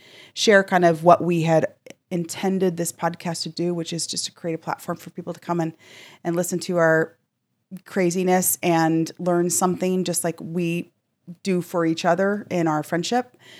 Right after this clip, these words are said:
and have done for, you know, eighteen years. I think there's, I feel like I am angry a little bit about the pandemic and that stall that it caused for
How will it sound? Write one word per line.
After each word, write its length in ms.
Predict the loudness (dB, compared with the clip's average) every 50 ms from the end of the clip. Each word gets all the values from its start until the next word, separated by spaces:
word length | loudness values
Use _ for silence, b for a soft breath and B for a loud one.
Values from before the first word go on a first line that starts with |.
| B B B B B
and 100 | -8 -4
have 220 | -2 -2 -2 0
done 180 | 0 0 0 0
for, 380 | -2 -2 -2 0 0 -2 -2 -4
you 80 | -6
know, 160 | -6 -6 -6 -8 -8 _
eighteen 380 | -6 -6 -6 -4 -4 -2 0 2
years. 380 | 2 2 2 0 -2 -4 -6 -4
I 120 | -4 -6
think 380 | -4 -2 -2 -4 -4 -4 -10 b b b b b b b b b b b b b b _ _ _ _ _ _ _ _ _ _ _ _ _ _ _ _ _ _ _ _ _ _ _ _
there's, 420 | -2 4 4 6 6 6 4 2 -2 -6 -12 -16 -16 -18 _ _ _ _ _ _ _ _ _ -4
I 200 | 0 0 0 0
feel 600 | -2 -6 -14 -8 -4 -2 0 6 6 8 6 6
like 480 | 4 2 2 4 4 4 2 2 -2 -10 -8
I 180 | -4 0 2 2
am 180 | 2 2 0 -2 -8 _ -20 -20 -20 _ _ _ _ _ _ _ _ _ _ _
angry 640 | -4 -2 0 0 0 0 0 -2 0 0 0 0 0 0
a 80 | -2
little 240 | -2 0 0 -2 -2
bit 180 | -2 -2 -4 -2
about 280 | -2 -2 -2 -2 -4
the 80 | -10 -12
pandemic 580 | -10 -8 -6 -4 -4 -2 -4 -4 -4 -6 -6
and 120 | -6 -4 -4
that 280 | -4 -6 -8 -10 _
stall 960 | -6 -4 -2 -2 -4 0 4 4 6 6 6 6 4 2 0 -2 -2 -6 -8 -16 -20 _ -12
that 200 | -2 0 2 2
it 220 | 2 0 -2 -6 _ _ _ _ _ _
caused 680 | -20 -8 -4 -2 0 0 0 -2 -4 -4 -6 -8 -10 -10 -16
for 520 | -20 -6 -2 0 2 2 2 2 0 -2